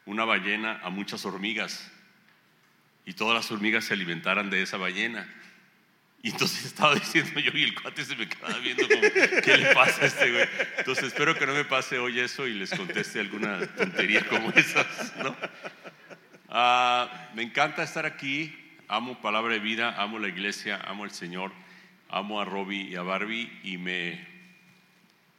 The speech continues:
me enorgullece mucho esto, eh, lo que está pasando.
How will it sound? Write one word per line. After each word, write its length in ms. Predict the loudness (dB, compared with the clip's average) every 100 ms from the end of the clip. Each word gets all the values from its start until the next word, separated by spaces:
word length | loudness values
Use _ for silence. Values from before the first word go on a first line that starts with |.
| _ -8
me 120 | -4
enorgullece 560 | -4 -2 -2 -4 -4 -6
mucho 380 | -8 -8 -6
esto, 400 | -6 -8 -10 -10 -10
eh, 80 | -12
lo 120 | -12
que 80 | -10
está 140 | -8
pasando. 500 | -6 -2 -2 -2 -6